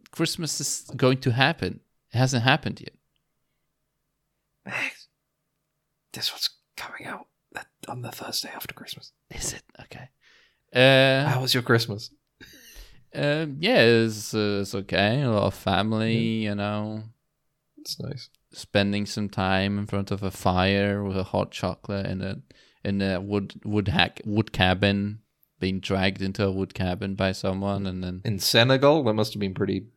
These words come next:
Speaker 2: like, warm, right?
Speaker 1: Yeah.
Speaker 2: Having the fire on.
Speaker 1: Yeah, exactly.
Speaker 2: I
Speaker 1: And,
Speaker 2: need
Speaker 1: you
Speaker 2: to,
Speaker 1: know,
Speaker 2: you know what?
Speaker 1: they continue asking me
Speaker 2: Look up what
Speaker 1: questions
Speaker 2: Senegal
Speaker 1: like,
Speaker 2: is.
Speaker 1: "What would
Speaker 2: Hold on.
Speaker 1: you, what would I have to tell you to, for you to believe in Christmas?" And I'll be like, "I don't know, you know, like, whatever. Give me, like,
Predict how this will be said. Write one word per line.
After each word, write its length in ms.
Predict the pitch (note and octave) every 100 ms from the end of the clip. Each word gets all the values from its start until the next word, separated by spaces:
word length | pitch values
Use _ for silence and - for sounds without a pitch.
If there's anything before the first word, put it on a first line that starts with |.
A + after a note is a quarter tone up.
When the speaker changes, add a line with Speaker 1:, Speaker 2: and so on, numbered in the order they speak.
| -
Speaker 2:
like, 200 | - - -
warm, 280 | A#2+ A2 - - -
right? 140 | -
Speaker 1:
Yeah. 400 | G2 F#2+ F#2 F#2+ G2 _ -
Speaker 2:
Having 240 | G2+ G2
the 60 | F#2+
fire 440 | - G2 G2 G#2+
on. 140 | B2 B2 _ _ - - -
Speaker 1:
Yeah, 340 | A2 F#2 F#2+ G2
exactly. 600 | F3+ A2+ G#2 - - G2+
Speaker 2:
I 20 | G2+
Speaker 1:
And, 80 | G2+
Speaker 2:
need 60 |
Speaker 1:
you 60 | F#2+
Speaker 2:
to, 80 | F#2
Speaker 1:
know, 100 | F#2+
Speaker 2:
you 80 |
know 140 | B2+ C#3
what? 140 | B2
Speaker 1:
they 120 | B2+
continue 440 | B2+ C#3+ B2+ C#3+ C3
asking 460 | G2+ G#2+ - - A2+
me 80 | A2
Speaker 2:
Look 100 | -
up 40 |
what 100 | F#2+
Speaker 1:
questions 280 | - - G#2
Speaker 2:
Senegal 220 | - G2 -
Speaker 1:
like, 60 |
Speaker 2:
is. 20 | -
Speaker 1:
"What 140 | G#2 E2
would 160 | A2 -
Speaker 2:
Hold 20 |
on. 60 | F#2+
Speaker 1:
you, 680 | A2+ F#3 A#3 F#3 G#2+ F#2+ - - -
what 340 | G#2 G#2+ A#2+
would 20 | D3
I 40 |
have 340 | A2 G2 A2 -
to 100 | C3
tell 380 | - A#2 C#3 E3
you 240 | E3+ B2+
to, 220 | - G2+
for 200 | G2 -
you 160 | G2+ G2
to 120 | G2
believe 400 | D#3 F#3+ E3 C3+
in 120 | C#3+ A2
Christmas?" 540 | - C3+ - G2+ -
And 120 | G#2
I'll 80 | A2
be 140 | A#2+
like, 180 | G#2 - -
"I 140 | -
don't 120 | A1+ -
know, 300 | G#2+ G#2+ A2
you 80 | G#2+
know, 140 | - - _
like, 100 | C3
whatever. 420 | - G#2 G2+ G#2
Give 160 | G2+ F#2+
me, 100 | F#2+
like, 180 | F#2 -